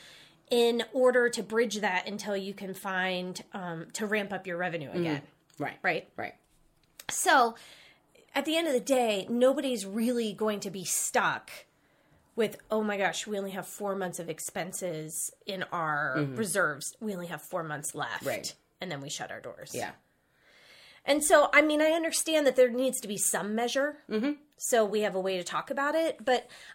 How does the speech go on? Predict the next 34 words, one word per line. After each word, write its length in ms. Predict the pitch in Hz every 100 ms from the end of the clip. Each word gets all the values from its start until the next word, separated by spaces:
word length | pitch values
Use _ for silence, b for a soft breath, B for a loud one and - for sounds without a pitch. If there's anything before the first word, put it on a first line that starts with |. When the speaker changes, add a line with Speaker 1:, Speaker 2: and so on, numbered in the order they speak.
| B
Speaker 1:
I 140 | 294
find 300 | 330 311 277
sustainability 1300 | 262 - - - 220 226 196 208 214 202 190 185 - -
to 140 | - 208
be 300 | 202 208 196
less 480 | 202 202 214 - - -
about 540 | 208 202 190 190 - -
a, 640 | 185 175 175 165 165 170 - _ _ _ _ _ _
like, 100 | -
something, 560 | - - 233 - 208 185 -
uh, 80 | 185
like 140 | 190 180
a 60 |
destination, 880 | 160 - 170 - 196 170 160 - 85
like 140 | - -
something 320 | 214 196 190
you're 120 | 165
trying 300 | - 190 180
to 120 | 185
arrive 400 | 147 135 151 262
at, 400 | 330 370 381 - -
and 160 | 226
more 280 | 214 202 202
of 200 | 208 190
a 80 | 175
conversation. 1040 | 165 185 170 160 - - 87 - 240 269 269
Speaker 2:
Mm-hmm. 180 | -
A 40 | -
process. 560 | - 214 - - - - -
Speaker 1:
A 100 | 320
p-, 160 | - -
complete 480 | - 285 294 403 392
process. 540 | - 196 160 - - -
Speaker 2:
Yeah. 160 | 143